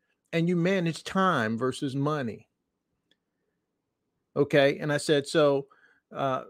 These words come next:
for instance, how many cars can one detailer do a day?"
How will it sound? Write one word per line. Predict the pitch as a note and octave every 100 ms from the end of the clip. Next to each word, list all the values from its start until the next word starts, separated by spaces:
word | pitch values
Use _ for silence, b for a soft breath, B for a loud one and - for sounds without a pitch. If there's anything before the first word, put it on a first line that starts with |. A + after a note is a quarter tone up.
| C3+
for | D#3+ D#3
instance, | D#3 - C#3 -
how | - - G3 G#3+
many | A3+ G3+ D#3+ D3 E3 - _ _ _ _ _ _ _ _ _ _ _ _ _
cars | - F#3+ F3 C3+ B2 C3 - - _ _ _ _ _ _ _ _ _ _ _ -
can | D#3 C3+
one | C#3+ E3 D#3
detailer | D#3+ D#3+ D3+ B2+ B2
do | A2+ A2+ A#2
a | A#2
day?" | A2+ B2+ B2